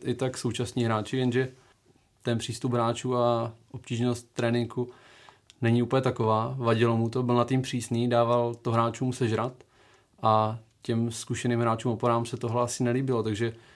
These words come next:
otázka, nakolik sám jako vzešlo to,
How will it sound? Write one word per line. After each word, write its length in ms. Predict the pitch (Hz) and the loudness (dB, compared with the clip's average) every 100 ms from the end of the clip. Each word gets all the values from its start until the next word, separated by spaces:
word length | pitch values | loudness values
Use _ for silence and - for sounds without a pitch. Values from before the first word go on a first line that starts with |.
| - _ _ _ _ - _ _ _ _ | -20 _ _ _ _ -20 _ _ _ _
otázka, 420 | - 113 110 - 123 | -4 2 2 2 0
nakolik 480 | 113 123 117 117 - - - _ _ - | 2 2 0 0 -8 -18 -20 _ _ -14
sám 480 | - 113 117 120 | 0 2 4 0
jako 360 | 117 110 117 113 - - 123 | -4 -2 -4 -4 -10 -16 -12
vzešlo 460 | 104 113 - 120 | -6 -6 -2 -2
to, 240 | 113 117 | 0 -2